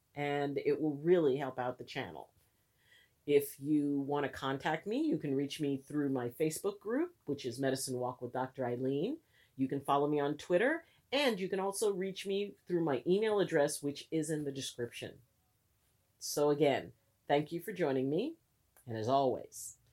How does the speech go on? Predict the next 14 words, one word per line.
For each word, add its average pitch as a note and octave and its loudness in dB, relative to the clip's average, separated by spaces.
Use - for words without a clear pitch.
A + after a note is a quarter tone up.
I - -6
wish A#2+ -6
you A#2 -18
balance C#3+ -2
and B2 -4
I A#2+ -2
wish B2 -4
you A2+ -10
blessings - -6
from B2 -2
my C#3 0
heart - -8
to - -8
yours. F#2 -6